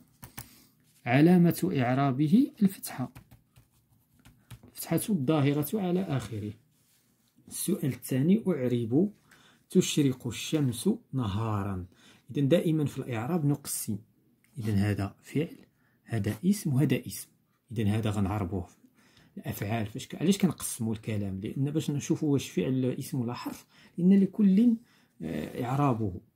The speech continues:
إذن كذلك نحدد العلامات الإعرابية. شنو العلامة الإعرابية نتاع هذا؟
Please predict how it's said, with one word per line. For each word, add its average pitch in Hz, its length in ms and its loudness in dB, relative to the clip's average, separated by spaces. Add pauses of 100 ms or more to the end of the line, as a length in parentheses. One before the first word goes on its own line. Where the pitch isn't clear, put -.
(280)
إذن 165 200 2
كذلك 180 520 4
نحدد 156 540 0
العلامات 156 600 2
الإعرابية. 113 720 -2
شنو 185 200 4
العلامة 156 340 2
الإعرابية 123 560 0
نتاع 98 400 -4
هذا؟ 98 200 -12